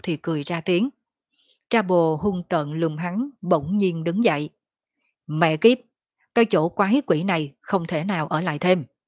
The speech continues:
Hai thằng oắt con đều đắc ý khoe khoang trước mặt mình. Thất phẩm chém vực chủ, giết cửu phẩm. Lão tử là bát phẩm, vậy mà không có chút công tích nào. Như vậy sao mà được?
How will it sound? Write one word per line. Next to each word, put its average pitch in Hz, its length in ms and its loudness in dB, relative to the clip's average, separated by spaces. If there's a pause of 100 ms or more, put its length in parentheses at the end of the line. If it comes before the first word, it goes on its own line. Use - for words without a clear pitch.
(420)
Hai - 160 2
thằng 170 280 -2
oắt - 180 2
con 185 360 0
đều 165 280 2
đắc 226 200 -2
ý 196 280 0
khoe 190 160 0
khoang 175 320 -6
trước 285 160 -4
mặt - 180 -8
mình. 156 220 0 (640)
Thất 254 160 2
phẩm 170 340 -2
chém 202 300 -2
vực 185 180 -2
chủ, 185 300 2 (240)
giết 285 380 2
cửu 160 160 0
phẩm. 180 300 -4 (640)
Lão 180 180 6
tử 170 220 2
là 175 320 0
bát 214 220 -2
phẩm, 170 280 -4 (220)
vậy 185 220 0
mà 160 340 -2
không 185 280 -6
có 202 120 -4
chút - 280 -6
công 175 200 -4
tích - 200 -2
nào. 156 220 0 (520)
Như 247 140 6
vậy 175 240 4
sao 220 240 -4
mà 170 140 -4
được? 156 300 -2